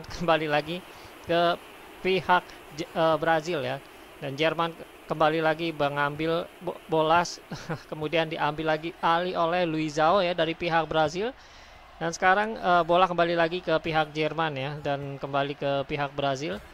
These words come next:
Edison dan direbut kembali oleh Skol ya, Skolf dan Ronaldo ya, Ronaldo, Ronaldo berlari, ah, sayang sekali diambil oleh Rehmer guys, dan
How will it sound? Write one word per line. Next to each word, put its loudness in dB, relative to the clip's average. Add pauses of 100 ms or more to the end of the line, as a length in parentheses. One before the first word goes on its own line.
(240)
Edison 2
dan 0
direbut -4
kembali 2
oleh 2
Skol 4
ya, 0
Skolf 0
dan 0
Ronaldo 4
ya, 2
Ronaldo, 4
Ronaldo 4 (240)
berlari, 2
ah, 6
sayang 2
sekali 0
diambil 0
oleh 0 (400)
Rehmer 6
guys, 2
dan 0